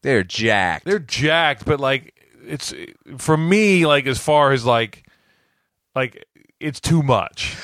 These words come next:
Speaker 1: No, it, it is. I,
Speaker 2: I mean, I'm all about being fit, and, you know, I can, I'm not even mad at a little bicep, you know.
Speaker 1: Sure.
Speaker 2: You can flex, and, oh, okay, all right, got you, girl.
Speaker 1: Yeah, yeah.
Speaker 2: But these girls, man, I'm
Speaker 1: They're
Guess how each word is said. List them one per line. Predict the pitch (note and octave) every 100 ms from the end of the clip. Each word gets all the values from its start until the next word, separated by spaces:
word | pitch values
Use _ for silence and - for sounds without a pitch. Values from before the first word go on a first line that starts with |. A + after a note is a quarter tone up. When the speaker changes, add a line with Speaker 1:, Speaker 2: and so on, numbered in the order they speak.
| E3+
Speaker 1:
No, | F3+ F3 A#2+
it, | B2 D#3 C3+
it | E3
is. | D3 F#2 C2+ - -
I, | C#3
Speaker 2:
I | D#3+
mean, | F3+
I'm | A#3
all | G#3
about | F3 D#3
being | D3 C3+
fit, | A2 - D3+ B2+
and, | B2 D#3
you | G#3
know, | A2+ A#2 - _ _ _ C#4
I |
can, | D#4 C#4+
I'm | G3+ B3+
not | A3+
even | F#3+ F3+
mad | F3 D#3+
at | D#3
a |
little | D3 D3 C3
bicep, | B2 B2 C3+ C#3+ C#3 D3+ C#3 B3+
you |
know. | A3+ D3 D#3+ -
Speaker 1:
Sure. | - F3 A2+ D#2+
Speaker 2:
You | F#2+
can | F#3 D3
flex, | - D#3+ D3+ D3
and, | D#3+
oh, | D#4+ F#4+
okay, | - G#3 A3+
all | C#4+
right, | D4 G3
got | F3 E3+
you, | D#3
girl. | D3+ D#3+ G3
Speaker 1:
Yeah, | E3+ C#3
yeah. | A#2+ F#2 C2 _ _ _ _ -
Speaker 2:
But | B2+ A#2 B2
these | G3 E3
girls, | B2+ A2 G2+
man, | G#2+ G#2 G2+ - _ _ _ B2+
I'm | C3
Speaker 1:
They're | B2+ B2+ G2 E2+ D2+